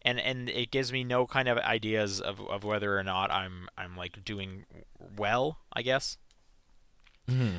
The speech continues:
Speaker 1: Uh, and for whatever reason, they also have survival mechanics in there. So there's a hunger,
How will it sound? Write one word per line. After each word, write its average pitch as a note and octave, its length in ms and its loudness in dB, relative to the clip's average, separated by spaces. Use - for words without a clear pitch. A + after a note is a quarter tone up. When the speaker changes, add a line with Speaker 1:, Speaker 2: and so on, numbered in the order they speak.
Speaker 1:
Uh, G#2+ 220 4
and A#2 240 0
for C3 120 -2
whatever D#3+ 260 10
reason, E3 280 6
they C#3+ 100 8
also D3 220 10
have D3 140 6
survival B2+ 480 8
mechanics G2+ 440 -2
in G2+ 100 -8
there. F#2 140 -4
So A#2 160 0
there's G#2 200 0
a G2+ 60 4
hunger, C3 560 4